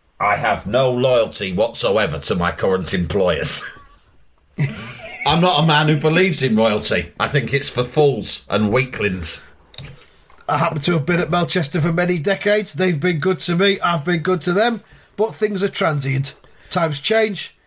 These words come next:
Speaker 2: Money talks.
Speaker 1: If a better offer
Speaker 2: And I'm
Speaker 1: comes
Speaker 2: quite
Speaker 1: along,
Speaker 2: prepared.
Speaker 1: then that offer shall prevail. I can guarantee you that.
Speaker 2: The highest bidder. Just looking back to the previous frame there where we see the first close-up of Harvey Rawson,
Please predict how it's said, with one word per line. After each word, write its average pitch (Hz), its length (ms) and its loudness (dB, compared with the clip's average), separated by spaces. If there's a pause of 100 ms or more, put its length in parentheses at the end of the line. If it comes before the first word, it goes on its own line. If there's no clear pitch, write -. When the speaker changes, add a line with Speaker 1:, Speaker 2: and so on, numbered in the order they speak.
(180)
Speaker 2:
Money 214 220 2
talks. - 640 -2 (300)
Speaker 1:
If 85 120 -4
a 101 80 0
better 113 320 2
offer 107 200 -2
Speaker 2:
And 151 100 0
I'm - 120 4
Speaker 1:
comes 107 40 -2
Speaker 2:
quite 110 120 2
Speaker 1:
along, 117 240 4
Speaker 2:
prepared. 156 180 2 (160)
Speaker 1:
then 98 160 0
that 117 200 2
offer 127 480 0
shall 120 360 0
prevail. 92 580 0 (160)
I 95 100 -2
can 98 180 0
guarantee 101 500 0
you 101 80 2
that. 78 240 -2 (840)
Speaker 2:
The 135 120 -4
highest 160 360 0
bidder. 120 280 -6 (240)
Just 226 160 -2
looking 185 220 -2
back 196 160 -2
to 165 40 -12
the 165 80 -6
previous 151 420 -2
frame 170 300 0
there 139 140 2
where 139 80 2
we 143 80 0
see 156 140 0
the 147 80 0
first 151 260 -2
close-up 151 340 -4
of 127 100 -12
Harvey 143 300 0
Rawson, 143 460 -2